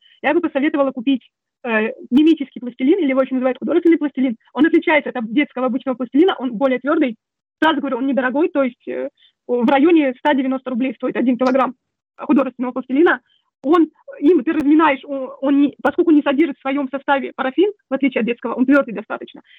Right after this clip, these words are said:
и ты руками разминаешь этот пластилин и пытаешься, э, покупа-, можно купить также дополнительно инструменты для лепки, они так и называются, разминаешь рукой, э, там катаешь или на столе, или на специальной клеёночке такой есть для пластилина,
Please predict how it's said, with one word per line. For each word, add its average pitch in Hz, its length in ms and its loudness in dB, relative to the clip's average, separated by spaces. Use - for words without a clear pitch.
и 220 60 -8
ты 320 100 0
руками 311 300 2
разминаешь 262 400 0
этот 233 140 -14
пластилин 262 400 -2
и 311 40 -2
пытаешься, 285 560 -2
э, 247 200 -2
покупа-, 302 360 0
можно 285 240 0
купить 277 240 -2
также 254 260 -2
дополнительно 247 580 -4
инструменты 269 480 2
для 247 100 -2
лепки, 320 300 0
они 254 120 -4
так 240 140 -12
и - 40 -10
называются, 269 560 0
разминаешь 285 560 2
рукой, 339 460 0
э, 233 340 -12
там 262 200 0
катаешь 277 400 0
или 269 120 -2
на 262 100 -2
столе, 285 240 -2
или 269 80 -2
на 247 80 -4
специальной 254 340 -2
клеёночке 302 460 -2
такой 294 260 -4
есть 233 160 -8
для 233 200 -6
пластилина, 240 540 0